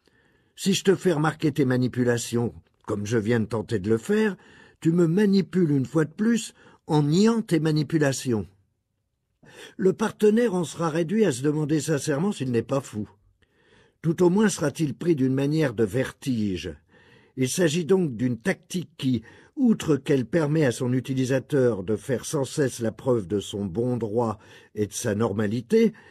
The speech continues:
présente l'avantage d'assurer au couple le malheur maximal. On peut encore y ajouter la hiérarchisation de ses exigences avec nouvelle mise en question à chaque assurance reçue. Expliquons-nous.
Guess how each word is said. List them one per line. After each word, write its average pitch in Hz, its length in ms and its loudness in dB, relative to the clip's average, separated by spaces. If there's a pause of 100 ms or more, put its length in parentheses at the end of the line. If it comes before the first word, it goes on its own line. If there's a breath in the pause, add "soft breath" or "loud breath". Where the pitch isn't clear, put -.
(120 loud breath)
présente 156 380 0
l'avantage 156 640 0
d'assurer 143 520 0
au 127 60 2
couple 147 540 -4
le 113 160 2
malheur 143 400 0
maximal. 107 800 -4 (1200)
On 135 100 -2
peut 180 200 2
encore 180 420 2
y 156 100 4
ajouter 151 460 2
la 127 140 2
hiérarchisation 151 1000 0
de 120 60 -4
ses 120 280 -2
exigences 127 880 -2 (300)
avec 135 320 0
nouvelle 160 360 4
mise 156 220 2
en 143 80 0
question 160 480 0
à 135 80 0
chaque 147 300 -2
assurance 147 520 0
reçue. 110 520 -4 (440)
Expliquons-nous. 113 760 -2